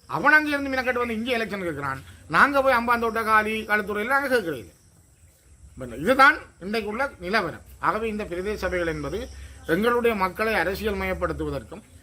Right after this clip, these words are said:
விடுதலைக்கான அரசியலை கொண்டு செல்றதுக்கும், நாங்கள் அரசியல் வசீகரமாக எங்களோட மக்களை தொடர்ந்தும்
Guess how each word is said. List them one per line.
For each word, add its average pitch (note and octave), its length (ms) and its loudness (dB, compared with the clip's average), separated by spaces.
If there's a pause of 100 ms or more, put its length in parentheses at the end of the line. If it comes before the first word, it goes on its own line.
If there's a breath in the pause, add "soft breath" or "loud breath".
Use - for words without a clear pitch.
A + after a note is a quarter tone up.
(180 soft breath)
விடுதலைக்கான B3+ 640 6
அரசியலை G#3+ 420 -4
கொண்டு F#3+ 240 -8
செல்றதுக்கும், D3+ 540 -8 (380 soft breath)
நாங்கள் A#3+ 420 4
அரசியல் A3+ 460 -2
வசீகரமாக G#3+ 640 2
எங்களோட G3+ 220 -4
மக்களை F#3 340 -6
தொடர்ந்தும் G#3 540 -6